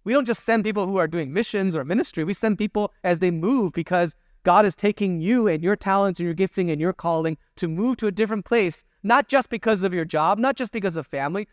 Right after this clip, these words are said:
but because you are living on mission in a new geographical place for His glory. And so I remember a number of years ago, about a decade ago, we had a, a couple in our church, and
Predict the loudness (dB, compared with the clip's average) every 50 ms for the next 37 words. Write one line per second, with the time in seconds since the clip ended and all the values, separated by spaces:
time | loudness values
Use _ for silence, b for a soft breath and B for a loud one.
0 | _ -10 -6 -4 -2 -2 -2 -2 -2 -4 -2 0 0 0 0 0 0 2 4 4
1 | 4 4 4 0 0 -2 -2 -4 -2 -2 -4 -6 _ _ -4 -2 0 2 2 2
2 | 2 0 0 0 0 2 4 4 4 4 4 0 -4 -4 -4 0 2 4 4 4
3 | 2 -2 -8 -4 -2 -2 -2 -2 -2 0 0 0 0 -2 -4 -10 _ _ _ _
4 | _ _ _ _ _ _ _ _ -8 -8 -2 2 4 6 6 6 4 4 4 4
5 | 4 4 4 2 2 0 0 0 0 0 0 0 -2 -2 -4 -6 -4 -2 0 0
6 | 0 2 0 0 2 0 0 0 0 -2 -2 -2 0 2 2 2 0 -4 _ _
7 | _ _ -18 -14 -10 -10 -8 -2 0 0 2 2 0 -2 0 -2 -4 -4 -4 -2
8 | -2 -2 -2 -2 -6 -6 -6 -6 -6